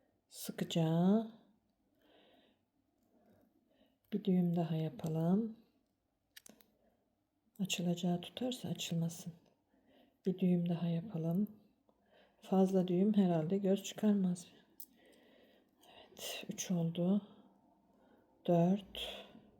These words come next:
Beş. Evet. Bir düğüm yapsak da burası bakın. Bunlar büyük ya. Buradan geçiyor görüyor musunuz? Ben şu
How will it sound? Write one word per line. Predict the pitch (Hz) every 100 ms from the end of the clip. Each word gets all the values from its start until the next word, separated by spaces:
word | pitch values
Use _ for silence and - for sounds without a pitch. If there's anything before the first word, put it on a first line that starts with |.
| _ _ _ _ _ _ _ _ _ _ _ _ _
Beş. | 175 170 165 190 - - - - - - - - _ _ _ _ _ _ _ _ _ _ _ _ _ _ _ 1077 _ _ _ _ _ _ _ _ _ _ _ _ _ -
Evet. | 170 - - _ - - - _ _ _ _ _
Bir | 196
düğüm | 196 190 190
yapsak | 196 196 214 208
da | 190
burası | 196 196 202
bakın. | 202 - - - -
Bunlar | 185 190 190 180
büyük | 220 254 -
ya. | 165 165 185
Buradan | 185 202 208
geçiyor | 185 - 175 180
görüyor | 208 254
musunuz? | 190 - 202 -
Ben | 196
şu | 202 - 254